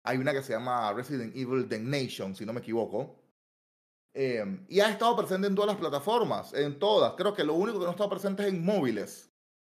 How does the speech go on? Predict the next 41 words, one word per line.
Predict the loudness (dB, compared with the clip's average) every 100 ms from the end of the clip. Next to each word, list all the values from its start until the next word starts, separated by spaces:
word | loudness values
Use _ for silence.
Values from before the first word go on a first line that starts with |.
| _
si | -6
no | -4
estoy | -2 -2
equivocado. | -2 0 -2 2 0 2
Pero | 0 2 2
de | 2
resto, | 2 0 0 -4 -4 -4 -12 _ _ _ _ _ _
juego | 2 4 4
que | 4
lanzan | 6 4 4 2 2 0
y |
juego | 2 4 4
que | 4 2 2 -2 -20 _
dentro | -4 -2 0 -2
de | 2
todo | 2
es | 2
bien | 0 0
recibido. | 0 -6 -4 0 0
Saca | 2 0
otro | 0
juego | 0 2 2
también | 0 2
de | 0
la | -2
franquicia, | -6 -6 -6 -2 -2 -2 -16 -20 -6
em, | 0 2 2 -2 -6
creo | 0 0 2
que | 2 2
es | 0 -2
un, | -2 0 -2 -6 -8 -18 _ -6
un | 2
gallo | 4 4 2
tapado, | 0 0 2 2 0 -6
el | -6
Resident | -4 -4 -4 -6 -4
Evil | -2 -2
Zero. | -2 2 2 0 -8 _ _ _ _ _ _ _ _ 0
Es | 0 2 0
muy | 2 4 4
bueno. | -2 0 4 4 4 2 2 2 0 -6